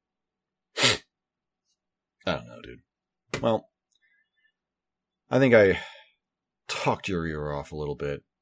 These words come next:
I didn't expect this to be thirty minutes. Well, I'm sorry if this was a little bit long-winded. A lot of ev-, everything I say is long-winded. But had to talk about it some way, somehow.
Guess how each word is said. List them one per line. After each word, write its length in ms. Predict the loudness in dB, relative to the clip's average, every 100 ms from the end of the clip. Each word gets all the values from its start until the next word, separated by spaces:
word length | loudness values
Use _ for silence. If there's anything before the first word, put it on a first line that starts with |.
| _
I 120 | -4
didn't 140 | -2 -2
expect 260 | -2 -4
this 100 | -4
to 80 | -10
be 80 | -10
thirty 320 | -6 -6 -4
minutes. 480 | -6 -8 -10 -14 -16 _ _ _ 0
Well, 240 | 4 4
I'm 100 | 2
sorry 280 | 10 12 12
if 80 | 8
this 160 | 2
was 100 | 0
a 60 | 4
little 180 | 4 4
bit 200 | 2 -2 -8
long-winded. 760 | -4 0 0 0 -2 -4 -2
A 60 | 2
lot 220 | 6 6
of 100 | 6
ev-, 180 | 2 -2
everything 320 | -4 -6 -6 -6
I 80 |
say 220 | -6 -6 -6
is 180 | -8
long-winded. 680 | -10 -10 -10 -12 -12 -14 -14 -18 _ _ -2
But 240 | 0 0 _ _ _ -20 _ 0
had 160 | 0
to 60 | 4
talk 220 | 2 4
about 180 | 4 2
it 120 | 2
some 240 | -2 -2
way, 380 | 0 -2 -2 -6 _
somehow. 640 | -6 -4 -4 -6 -6 -8